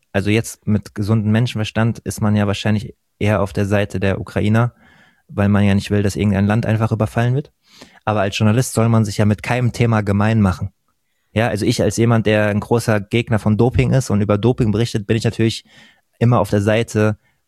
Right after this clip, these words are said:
der Nicht-Doper. Aber ich darf nicht davon ausgehen, dass alle dopen und das sozusagen immer so darstellen. Und das ist aber, es wird aber extrem schwer bei diesen Thematiken.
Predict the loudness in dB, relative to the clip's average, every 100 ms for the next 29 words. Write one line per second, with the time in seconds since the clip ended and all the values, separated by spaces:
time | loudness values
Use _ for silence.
0 | _ _ _ -10 0 2 2 2 2 0
1 | 2 -2 -2 -8 _ _ _ _ _ _
2 | _ _ _ -2 -2 -4 -2 -2 0 -2
3 | -2 -10 _ _ _ _ _ _ _ _
4 | _ _ _ -20 -20 _ _ _ _ -6
5 | -4 -2 0 0 0 2 2 2 0 2
6 | 2 0 0 -2 -2 -2 -2 -4 -6 -6
7 | -2 0 2 2 2 2 0 0 0 0
8 | -2 -2 -12 -20 -20 _ -2 0 -2 0
9 | -2 -2 -2 -6 -6 -2 -2 -4 -8 -2
10 | 0 0 0 0 0 0 0 0 0 2
11 | 0 -4 -8